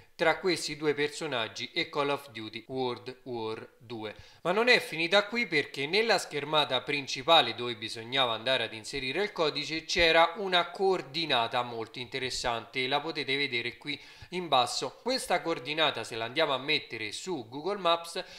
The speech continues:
ci porta a Dunkirk. Per chi non lo sapesse, la battaglia di Dunkirk si svolse nel millenovecentoquaranta, sempre nella seconda guerra mondiale,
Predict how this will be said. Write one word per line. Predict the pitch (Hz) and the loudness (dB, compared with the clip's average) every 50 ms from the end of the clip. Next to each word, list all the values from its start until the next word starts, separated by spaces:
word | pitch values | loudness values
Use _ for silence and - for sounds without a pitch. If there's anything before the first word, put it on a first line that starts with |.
| - - - | -20 -16 -6
ci | - - 269 226 | -2 -2 0 2
porta | - 170 147 143 135 - - - 151 147 139 - - | 4 4 4 4 4 2 2 4 6 6 6 4 6
a | - 170 170 | 6 6 6
Dunkirk. | 165 165 156 147 135 127 123 120 - 131 127 131 127 - - - - - | 6 6 6 6 6 6 2 -4 -6 -4 -4 -4 -4 -6 -12 -18 -18 -4
Per | - 180 180 | -2 -2 -2
chi | - - 220 | 0 -2 0
non | 180 156 | 2 2
lo | 151 151 | 2 4
sapesse, | 185 180 175 165 160 151 - - 151 | 4 2 4 4 2 2 2 -2 0
la | 147 160 165 | 2 2 2
battaglia | 165 196 196 - 202 165 143 139 | 2 0 0 0 0 0 0 0
di | 139 165 170 143 | -2 -2 -2 4
Dunkirk | 147 135 131 131 127 - - 143 135 135 - - - 143 135 - - - - | 4 4 4 4 -2 -8 -4 -4 -4 -4 -4 -4 -4 -4 -4 -4 -10 -18 -14
si | - - 226 | -6 -2 -2
svolse | 220 165 151 156 147 143 139 - - 175 | -2 0 2 2 2 2 2 0 -4 -2
nel | 185 185 175 160 | -2 -2 -2 -2
millenovecentoquaranta, | 147 143 135 131 131 139 139 147 147 143 139 127 - 143 127 120 - - 127 120 127 127 127 123 117 113 110 107 - - 120 117 117 | -2 -4 -2 -2 -2 -2 -2 -2 -2 -2 -2 -2 -2 -2 -4 -4 -6 -8 -8 -2 0 0 2 2 2 0 0 -4 -6 -4 -4 -4 -4
sempre | - - 185 185 175 156 131 - - 117 113 101 - - | -4 2 4 6 6 4 4 -2 -4 -4 -4 -4 -4 -2
nella | 170 180 165 143 127 120 | 0 2 4 4 2 2
seconda | - 135 127 131 160 165 151 131 117 120 110 | 0 -4 -4 -2 0 0 0 0 -2 -4 -4
guerra | 107 120 151 151 139 120 131 139 | -2 0 2 2 2 2 2 0
mondiale, | 165 190 220 208 165 120 117 98 92 104 110 113 | 0 0 -2 -2 -2 -2 0 0 0 0 0 -2